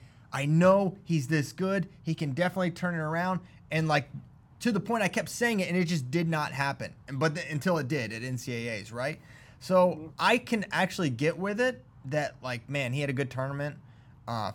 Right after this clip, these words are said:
Speaker 1: for sure. But, man, it's really tough to ignore. And Bracky's got his, got his season up. Maybe you could, um, explain some of the lowlights there.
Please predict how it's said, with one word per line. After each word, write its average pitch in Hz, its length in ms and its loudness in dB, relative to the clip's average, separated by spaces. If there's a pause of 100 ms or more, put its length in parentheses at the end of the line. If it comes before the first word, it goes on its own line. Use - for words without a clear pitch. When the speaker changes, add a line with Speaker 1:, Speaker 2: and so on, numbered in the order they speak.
Speaker 1:
for 110 100 -2
sure. 139 400 0
But, 117 220 -6
man, 135 260 0
it's 123 240 -6
really 156 360 0
tough - 340 -2
to 135 200 -8
ignore. 120 920 -4 (500)
And 123 180 -2
Bracky's 135 420 -2
got 131 220 0
his, 110 320 -6 (120)
got 123 160 -2
his 113 80 -8
season 117 340 -6
up. 113 140 -4
Maybe 117 220 -4
you 117 40 -6
could, 110 240 -6 (720)
um, 98 400 -6 (240)
explain 120 400 -4
some 127 140 -4
of 113 80 -4
the 101 60 -2
lowlights 98 600 -4
there. 78 320 -6